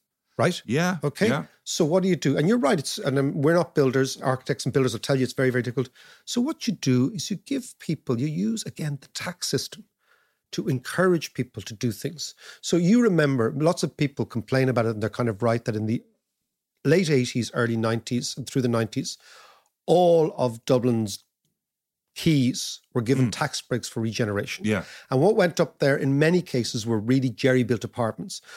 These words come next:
Speaker 1: But I remember working in the central bank, right,
Speaker 2: Mm.
Speaker 1: in the early
Speaker 2: Yeah.
Speaker 1: nineties,
Speaker 2: Yeah.
Speaker 1: and looking out, the, the tallest building in the city.
Speaker 2: Yeah.
Speaker 1: Looking out, and again,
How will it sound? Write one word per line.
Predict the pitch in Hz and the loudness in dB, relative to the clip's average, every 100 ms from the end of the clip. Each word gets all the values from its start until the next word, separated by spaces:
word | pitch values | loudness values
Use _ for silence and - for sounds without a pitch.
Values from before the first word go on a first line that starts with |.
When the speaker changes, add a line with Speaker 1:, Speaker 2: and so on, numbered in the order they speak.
| - | -12
Speaker 1:
But | 156 | -6
I | - | 0
remember | 190 196 160 156 190 143 - - _ _ _ _ _ _ _ - | 2 2 2 0 0 -2 -6 -14 _ _ _ _ _ _ _ 0
working | 147 151 151 | 0 2 0
in | 131 | 0
the | 117 | 0
central | - 123 - | -4 -4 -6
bank, | 107 113 101 - _ _ | -4 -4 -6 -12 _ _
right, | 113 143 - _ _ | -4 -4 -8 _ _
Speaker 2:
Mm. | - | 2
Speaker 1:
in | 135 131 120 _ _ - - - | 2 2 -2 _ _ -20 -12 0
the | 202 | 4
early | 156 | 4
Speaker 2:
Yeah. | 147 | 4
Speaker 1:
nineties, | 139 127 - - - - | 2 2 -2 -10 -10 -6
Speaker 2:
Yeah. | 110 95 | -4 2
Speaker 1:
and | 143 151 | 4 6
looking | 220 233 196 | 4 4 4
out, | 160 139 | 4 2
the, | 147 | 0
the | 135 151 170 | 0 0 -2
tallest | - 190 190 - | 0 2 2 0
building | 165 143 123 | 0 2 0
in | |
the | 107 | -2
city. | - 107 - | -2 -6 -6
Speaker 2:
Yeah. | 110 110 98 - _ _ _ - | 0 0 0 -8 _ _ _ 2
Speaker 1:
Looking | 160 214 247 233 - | 4 4 4 0 2
out, | 156 143 - - | 0 0 -2 -4
and | 139 | 0
again, | 180 - 190 135 | 0 2 0 0